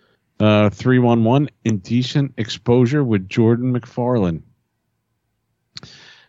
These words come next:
And My Star sixty might be Bill in because I wasn't on that episode and he liked it. I don't know. Could be. Taking note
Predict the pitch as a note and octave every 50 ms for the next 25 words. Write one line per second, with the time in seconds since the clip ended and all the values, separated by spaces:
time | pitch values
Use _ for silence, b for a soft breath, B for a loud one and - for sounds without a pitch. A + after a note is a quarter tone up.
0 | B B - A2 G#2 G#2+ A2 A2+ A#2 A2+ A2+ - C3 A#2 A2 - - C#3 C3 -
1 | - C3+ C3+ C3 B2 - _ _ _ _ _ _ _ _ _ _ _ _ _ _
2 | _ _ - A#2 B2 C3 C3 - C3 A#2+ A2 B2+ A#2+ A#2+ A#2+ A#2 A2+ A2+ A2 A2+
3 | G2+ G#2+ G#2 G2 G#2+ G#2+ G#2+ G#2+ G#2 G2+ G#2+ G2+ F#2+ G2 F#2+ F#2+ F#2 F#2 F2+ -
4 | - - - F#2 F2 F2 F2+ F2 E2+ E2 F2 F2 - D#2+ - - _ _ _ -
5 | - E2 E2 E2+ E2+ E2 D2 C#2+ - - - - - _ _ _ _ _ _ _
6 | _ _ _ _ _ _ _ _ _ _ _ _ _ _ _ _ _ _ _ _
7 | _ _ _ - - F#2+ E2+ C#2+ - C#2+ D2 D#2+ - _ _ _ _ _ _ _
8 | _ _ _ _ _ _ _ _ _ _ _ _ _ _ _ _ _ _ _ _
9 | _ _ _ _ _ _ _ _ _ _ - - A2 G2+ F#2+ G#2+ G#2+ G#2 G2+ G2
10 | F#2 D#2+ -